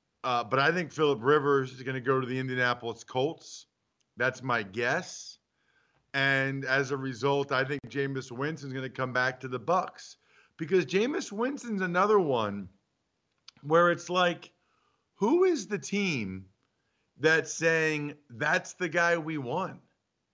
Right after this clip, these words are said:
Like, look around, right? Who is the team that's saying, "Jameis is our guy"? I don't see it.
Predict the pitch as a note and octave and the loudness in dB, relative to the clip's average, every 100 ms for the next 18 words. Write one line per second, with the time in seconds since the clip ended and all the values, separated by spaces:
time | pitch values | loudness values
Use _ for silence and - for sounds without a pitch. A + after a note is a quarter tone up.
0 | _ _ _ _ F3 F#3+ D#3+ A3 C#4+ D4 | _ _ _ _ 2 2 2 -2 -2 0
1 | B3 A#3+ F#3 A#2+ G2+ A#2 C3+ F3+ F#3+ - | 2 4 2 -2 -4 0 2 0 -2 -12
2 | _ _ _ - B3+ F4 G#4 A3+ C4 E3 | _ _ _ -4 2 2 2 -2 -10 -6
3 | A3 A3 G3 F3 E3+ - - F3 E3+ E3 | -2 0 0 0 -2 -2 -2 2 2 0
4 | D#3 D3+ C#3 _ _ _ G#2+ C#3+ F3 G3+ | -2 -6 -10 _ _ _ -2 2 4 2
5 | G3+ G#3 G#3 - C#3+ C3 C3+ - C3+ C#3+ | 2 0 -2 -6 -4 -2 -4 0 4 6
6 | D#3 D3+ C3 A#2+ A#2 G#2+ - - _ _ | 6 4 4 2 2 0 -4 -16 _ _
7 | _ _ _ _ _ C3 F3 A#3 A#3+ A#3 | _ _ _ _ _ 2 4 4 2 0
8 | - F#3+ A#3+ C#4+ - | -6 -4 -2 -2 -4